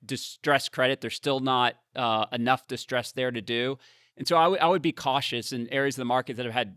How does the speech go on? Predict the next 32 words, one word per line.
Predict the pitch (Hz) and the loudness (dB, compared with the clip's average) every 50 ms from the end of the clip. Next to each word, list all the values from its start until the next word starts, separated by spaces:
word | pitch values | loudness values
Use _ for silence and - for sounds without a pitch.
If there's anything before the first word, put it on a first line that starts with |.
| _ | _
massive | 123 117 110 123 123 127 - - 143 120 - | -14 -4 2 4 4 4 2 0 -4 -4 -2
run-ups | 127 123 123 127 127 123 - - | 0 0 2 0 0 -2 -4 -6
over | 123 107 | -6 -4
the | 113 117 | -2 0
last, | 117 117 113 113 - - - - | 2 2 2 0 -2 -6 -8 -4
uh, | 135 117 113 | -4 -2 -4
twenty-four, | - - 123 127 123 - - 127 123 120 120 117 113 113 _ _ _ _ _ _ _ _ _ - | -4 -6 -6 -6 -6 -6 -4 -2 0 0 2 0 -2 -4 _ _ _ _ _ _ _ _ _ -4
uh, | 131 127 120 117 113 113 110 110 107 107 95 - _ _ _ | -2 0 2 2 4 4 4 2 2 0 -2 -6 _ _ _
kinda | - 131 131 123 | -8 -6 0 2
last | 123 123 120 - - | 4 4 4 2 -2
year | 127 120 123 123 127 123 | -4 -2 0 0 0 -2
to, | - - 117 110 | -2 -2 -4 -4
to | - - - 120 | -4 -6 -8 -8
two | - - 139 | -6 -4 -2
years | 135 123 123 123 123 123 | 0 0 0 0 0 -2
of | 120 110 | -6 -8
period. | - 123 120 120 127 127 113 | -6 -2 0 0 0 0 -2
And, | 113 110 - _ | -4 -8 -10 _
and, | - 123 117 117 113 113 117 | -4 -2 -2 0 0 0 2
uh, | 113 110 107 107 101 - - - _ - | 2 2 2 2 0 -2 -6 -14 _ -8
we | 143 | -4
saw | - - 151 | 0 0 2
a | |
lot | 139 139 139 123 | 2 2 2 0
of | - - | 0 0
frothiness | - 123 117 127 - - 135 123 123 123 123 123 - - | 0 2 2 2 0 -2 -4 -2 0 0 0 -2 -4 -6
in | 113 110 107 | -6 -8 -8
some, | - - - 123 120 113 - | -6 -4 -4 -4 -4 -6 -10
some | - - - 135 135 - | -6 -4 -2 -2 0 0
areas | 127 123 123 123 123 123 107 123 | 0 2 2 2 2 2 0 -2
of, | 117 110 101 - _ _ _ _ _ _ - | -2 -2 -4 -8 _ _ _ _ _ _ -2
uh, | 131 117 113 110 107 | 0 4 4 4 4